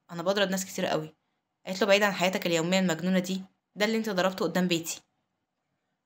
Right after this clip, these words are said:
لاحظت إن هو تعبان، قالت له: "انت ليه ما مشيتش؟" رد عليها: "لأن واحد من الفرسان شافني". "ده غير إني مش هقدر أروح مكان بعيد بالجسم ده،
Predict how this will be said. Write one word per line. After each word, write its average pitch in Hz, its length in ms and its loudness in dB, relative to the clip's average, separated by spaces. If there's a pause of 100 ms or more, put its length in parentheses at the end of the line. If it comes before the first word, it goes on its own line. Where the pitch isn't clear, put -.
لاحظت 254 320 -4
إن 220 120 -2
هو 214 160 0
تعبان، 160 500 0 (540)
قالت 190 200 0
له: 254 80 4
"انت 240 140 2
ليه 202 140 0
ما 220 100 0
مشيتش؟" - 460 -4 (720)
رد 208 200 -2
عليها: 190 280 2
"لأن 175 240 -2
واحد 202 240 -2
من 175 100 -4
الفرسان 165 420 -6
شافني". 156 340 -6 (520)
"ده 170 100 -4
غير 185 380 -2
إني 180 140 0
مش 185 160 0
هقدر 233 180 6
أروح 208 240 0
مكان 208 300 -2
بعيد 190 240 2
بالجسم 185 360 -4
ده، 165 220 -8